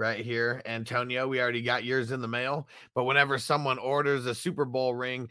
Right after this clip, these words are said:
I'm, like, going in and I'm just making sure to get double so we can have it on the, have it on the, uh, on the store as well. So we got the Jets there. I got the full forty-niner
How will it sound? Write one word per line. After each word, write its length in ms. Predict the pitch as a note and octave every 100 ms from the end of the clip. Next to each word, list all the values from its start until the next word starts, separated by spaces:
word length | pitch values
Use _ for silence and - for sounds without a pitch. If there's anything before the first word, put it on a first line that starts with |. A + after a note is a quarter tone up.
| - _ -
I'm, 120 | B2+
like, 220 | B2 A2
going 320 | A#2+ A#2+ A#2+
in 240 | B2 B2 A#2
and 80 |
I'm 140 | A#2 A#2
just 180 | A2+ B2
making 240 | A#2+ A#2
sure 180 | B2+ B2
to 80 | A2+
get 240 | A#2 G#2
double 380 | A2+ A#2 A#2 A2+
so 100 | B2+
we 80 | A#2
can 140 | G#2+
have 260 | A2 A#2 A#2
it 80 |
on 160 | A#2 A#2
the, 120 | G#2 -
have 240 | C#3 C#3 C3
it 80 |
on 320 | A2 A#2+ A#2+ A#2+
the, 260 | A#2 A2+
uh, 80 | G#2+
on 160 | B2 A2+
the 60 |
store 500 | - D#3+ D3+ D3+ C3+ _ _ -
as 200 | C3+ A2+
well. 440 | C3 C#3 D3+ B2 _ _
So 100 | C3+
we 80 | C3
got 160 | C3
the 60 | C3
Jets 420 | G#2+ E3+ E3+ -
there. 480 | - D#3+ E3 E3 D3 _ _ _ _ _ _ - -
I 40 |
got 200 | C#3 C3+
the 60 | A#2+
full 580 | - G3 F#3+ G3+ G3+ -
forty-niner 840 | F3 F#3 E3+ D#3+ D#3+ E3+ F3 E3